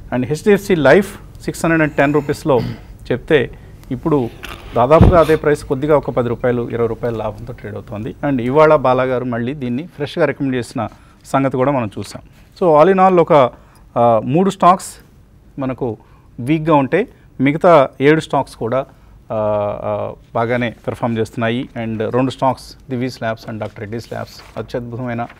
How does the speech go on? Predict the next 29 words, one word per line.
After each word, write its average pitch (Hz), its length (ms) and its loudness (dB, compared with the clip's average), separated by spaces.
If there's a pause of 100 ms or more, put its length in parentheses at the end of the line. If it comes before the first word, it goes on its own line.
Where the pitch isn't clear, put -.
(280)
ఫలితాలను 123 360 -2
ఇచ్చాయి. 113 260 -4
హెచ్సిఎల్ 113 380 -4
టెక్, 104 160 -8 (280)
of - 60 -16
course. - 340 -16 (600)
So, 117 240 -2 (180)
ఆ, 110 380 -4 (420)
నాకు 117 160 -4
కూడా 117 340 -2 (280)
కంగ్రాట్స్ 110 400 -4
చెప్పండి. 110 340 -8 (480)
ఆ, 104 360 -2
seventy 160 260 4
percent 139 360 0
success - 380 -6
rate 120 140 -6
ఉంది 104 140 -6
కాబట్టి. 101 360 -12 (560)
Then, 165 320 2
ఆ, 131 220 2 (280)
ఇప్పుడు 185 380 2 (160)
ఈ 190 320 -4 (580)
సంవత్ 151 300 -2
రెండు 139 180 0
వేల 139 100 2
డెబ్బై 127 260 0
ఏడుకి 139 200 2
సంబంధించి 123 600 -2